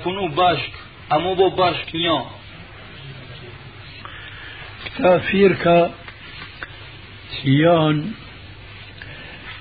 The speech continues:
Speaker 2: e, shtatëdhjetë e dy, këta kujtej në qoftë që e ka lënë udhën e pejgamberit sallallahu alaihi wasallam,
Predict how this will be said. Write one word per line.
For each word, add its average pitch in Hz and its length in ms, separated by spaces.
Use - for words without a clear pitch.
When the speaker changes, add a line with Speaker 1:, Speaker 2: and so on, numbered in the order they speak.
Speaker 2:
e, 131 100
shtatëdhjetë 147 580
e 135 140
dy, 175 180
këta 156 300
kujtej 156 520
në 127 160
qoftë 147 480
që 139 160
e 135 80
ka 143 160
lënë 151 760
udhën 151 420
e 127 80
pejgamberit 139 600
sallallahu 151 240
alaihi - 140
wasallam, 170 340